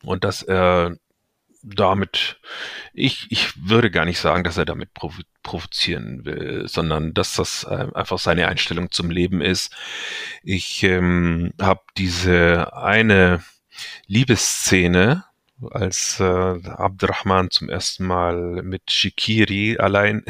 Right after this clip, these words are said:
<laughs> im, in der Hütte ist, von der Tante Charifia, als, ähm, sehr angenehm empfunden und als sehr positiv, äh, äh, und, und als sehr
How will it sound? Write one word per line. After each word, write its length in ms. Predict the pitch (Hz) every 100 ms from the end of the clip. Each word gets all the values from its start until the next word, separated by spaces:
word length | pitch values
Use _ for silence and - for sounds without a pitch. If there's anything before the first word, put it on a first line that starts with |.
| -
<laughs> 260 | 117 104
im, 380 | 117 101 104 98
in 140 | - 98
der 120 | 95
Hütte 280 | 117 - 117
ist, 260 | 113 131
von 180 | - 98
der 140 | 92 -
Tante 500 | - 120 - 98 98
Charifia, 920 | - - 120 104 92 123 117 101 123 - - - - - - - - - 131 -
als, 460 | - 101 101 - 104
ähm, 500 | 104 101 98 98 101 - _ -
sehr 560 | 101 - 101 95 92 87 - - - - - _ - -
angenehm 500 | - 104 95 87 82
empfunden 1120 | - 85 - 92 90 87 90 - 85 87 87 92
und 640 | 90 92 92 92 87 -
als 300 | 90 - -
sehr 120 | 90
positiv, 1000 | - 92 87 90 - 92 92 - - - 90 92 92 - - - - - - -
äh, 60 |
äh, 600 | - 95 87 90 98 95
und, 540 | 92 95 - 90 87 -
und 380 | 90 87 -
als 240 | - - -
sehr 420 | 95 92 95 101